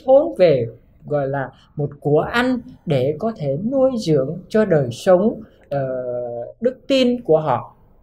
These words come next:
Và vì thế mà chính Chúa Giêsu đã sai các môn đệ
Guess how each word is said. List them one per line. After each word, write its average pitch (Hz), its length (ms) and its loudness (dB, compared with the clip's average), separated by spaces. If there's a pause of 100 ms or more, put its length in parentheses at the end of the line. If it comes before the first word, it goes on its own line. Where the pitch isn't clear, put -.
(240)
Và 143 260 2
vì 139 160 -4
thế 170 380 4 (140)
mà 143 340 -2 (340)
chính 160 240 -4
Chúa 196 80 -6
Giêsu 226 640 4
đã 127 180 2
sai 214 400 -4
các 247 200 -8
môn 214 220 2
đệ 139 300 4